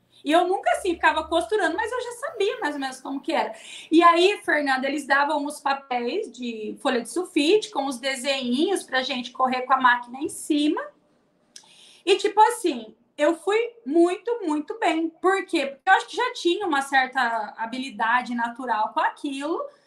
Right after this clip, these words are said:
E fui fazendo, e ela falou, "Nossa, você é muito boa no que você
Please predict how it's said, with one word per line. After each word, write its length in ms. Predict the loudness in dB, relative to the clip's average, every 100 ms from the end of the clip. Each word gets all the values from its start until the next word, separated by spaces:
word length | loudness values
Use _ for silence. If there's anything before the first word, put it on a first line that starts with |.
| _ _ _ -6
E 220 | 2 2 0 -2
fui 420 | 4 4 4 2
fazendo, 600 | 2 0 0 -2 -2 -2
e 80 | 2
ela 180 | 2 2
falou, 120 | -2
"Nossa, 520 | 0 2 2 2 -2 -6
você 220 | -6 -6
é 40 |
muito 380 | -6 -6 -6 -2
boa 500 | 4 8 8 8 6
no 120 | 4
que 80 | 2
você 180 | -6 -10